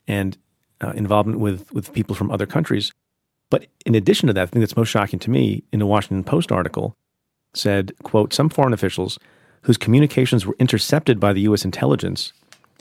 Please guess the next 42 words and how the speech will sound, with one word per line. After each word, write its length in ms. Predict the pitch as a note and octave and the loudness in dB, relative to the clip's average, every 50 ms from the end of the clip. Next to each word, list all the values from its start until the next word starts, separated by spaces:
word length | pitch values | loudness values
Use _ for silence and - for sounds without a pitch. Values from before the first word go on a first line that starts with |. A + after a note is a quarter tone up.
| _ - | _ -12
privately 440 | - - A#2+ B2+ C3 D#3 D3 C#3+ C3 | -2 0 0 2 2 2 2 2 2
discussed 500 | C3 A#2+ - - F#2+ F#2+ G2+ - - - _ _ _ _ - | 2 0 -2 -2 -2 -2 -2 -4 -6 -10 _ _ _ _ -4
how 100 | - A2 | -2 2
they 120 | G#2+ A#2+ A#2 | 2 2 2
could 180 | - G2 F#2+ | 2 0 -2
manipulate 580 | G2+ G#2+ A2 C3 C#3 - D#3 B2 A#2 A2 - - | 2 4 4 4 4 4 4 4 4 2 2 0
Kushner, 400 | - C3 - - - F#2+ F#2 - _ _ _ _ _ _ _ _ - | -2 -2 -2 -2 -4 -6 -6 -8 _ _ _ _ _ _ _ _ -8
taking 300 | - - B2 - D3 D3 | 2 2 2 4 4 2
advantage 420 | C#3 A#2 F#2+ G#2 G#2+ G#2+ A2 G#2 G#2 | 2 2 2 2 2 2 2 2 2
of 60 | G2 | 0
his 100 | F#2+ - | 0 -2
complex 400 | - - G#2 G#2 - A2 G#2 - | -2 -2 -2 0 0 0 -2 0
business 320 | - - C3 C#3 B2 - | 0 0 2 2 2 0
arrangements, 420 | G2+ G2+ G2+ F#2+ - - F#2+ F#2 - | 0 0 0 0 -2 -4 -6 -6 -4
financial 420 | - G2+ G2+ G#2+ A2+ A2+ - A2 | -2 0 2 2 0 0 -2 -2
difficulties 520 | F#2+ G2+ F#2 G2 - F#2 F#2+ - G2 F2+ E2+ | -2 -2 -4 -2 -4 -4 -4 -4 -4 -6 -4
he 80 | G2 | -4
had 80 | G2 F2+ | -4 -2
had, 220 | G2 G2+ G2 - _ _ _ _ _ _ _ _ - | -2 -2 -4 -4 _ _ _ _ _ _ _ _ -6
he 80 | A#2+ G#2+ | -4 0
had 200 | - A2 G#2+ G#2 | 0 0 0 0
at 60 | - | -2
the 80 | G#2 | -6
time, 420 | - - - A#2 A2+ A2 G#2+ A2 - _ _ _ _ _ _ _ _ - | -6 -2 -2 0 0 2 0 -2 -6 _ _ _ _ _ _ _ _ -2
and 100 | - G#2+ | 0 2
his 100 | G#2+ - | 2 2
lack 220 | G2+ G#2 G#2+ A2+ - | 2 0 0 0 -2
of 80 | G#2+ | -4
foreign 200 | - - G#2 G2+ | -2 0 -2 -2
policy 340 | G#2 - C#3+ E3 E3 - G#2+ | 0 0 -2 -2 0 0 -4
experience." 400 | G2 - - - G2 G2 F#2+ - - - - - - - - | -6 -6 -6 -6 -6 -6 -6 -8 -10 -18 -20 -20 -20 -10 0
So 200 | - A#2 G#2+ - - _ | 2 2 2 0 -8 _
y-, 80 | - - - | -8 -6 -2
you 160 | - C#3 F3+ F#3 | 2 2 2 4
have, 260 | - D#3 C#3 C3 - - | 4 2 2 2 2 0
if 100 | - A2+ | 2 4
you 80 | A#2+ | 6
believe 280 | G2 B2 C3 C#3+ B2+ - | 8 8 8 8 8 6
this, 220 | - - - - - - - - - - - - | 2 -8 -10 -12 -16 -20 -20 -20 -20 -18 -6 0
you 160 | B2+ C#3+ D3+ | 2 4 4
have 180 | C#3+ C3 A#2 - | 4 2 2 2
interceptions 720 | C#3+ D3 F3 D#3+ - B2+ A#2+ - - A2 G#2 G#2 - - | 4 4 4 2 2 -2 -2 0 -2 -2 -2 -2 -6 -8